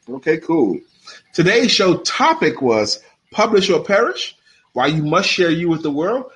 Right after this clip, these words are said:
However, if y'all wanna talk about the value and joys of a nap, I'm with that too. And if you wanna <laughs> talk about, uh, why these four, these four amazing women raised their hand to do a live reading. Precious, why did you raise your hand? Kelly, why did you raise your hand?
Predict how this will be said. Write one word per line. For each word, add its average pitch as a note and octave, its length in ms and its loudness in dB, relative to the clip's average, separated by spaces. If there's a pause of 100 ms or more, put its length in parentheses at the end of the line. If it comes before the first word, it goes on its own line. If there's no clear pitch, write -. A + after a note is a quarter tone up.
(160)
However, E3 420 2
if F3 80 -2
y'all E3 200 2
wanna F3+ 160 0
talk F3 160 -2
about E3 220 -2
the C3+ 100 -2
value F#3 640 0
and D#3 100 -4
joys F3 300 0
of D#3 120 -4
a D3+ 60 -2
nap, F#3 300 -4
I'm C3+ 180 -6
with F#3+ 180 -6
that G3 220 -2
too. D4+ 240 -6 (420)
And D#3+ 120 -2
if D#3+ 60 -4
you F3+ 100 4
wanna C#3 180 -4
<laughs> - 0 -
talk E3+ 300 0
about, D3 400 0 (400)
uh, B2+ 320 0
why D3+ 400 2
these F#3+ 300 -4
four, G3+ 480 2 (180)
these F#3+ 260 -8 (200)
four A#3 400 2
amazing E3+ 760 -2
women D#3 360 -4
raised D3+ 340 -2
their C#3+ 200 -4
hand B2 400 -8
to A#2+ 80 -12
do A#2+ 220 -4
a B2+ 40 -2
live B2+ 300 0
reading. G#2 280 -4 (360)
Precious, A3+ 340 0
why C4+ 220 0
did G3+ 160 -4
you B3+ 100 2
raise F#3 300 0
your F3 180 0
hand? C3 280 -2
Kelly, A3 240 0
why A#3 180 -2
did B3 140 -4
you A3 100 -6
raise F#3+ 260 -2
your E3 140 -4
hand? C3+ 260 -4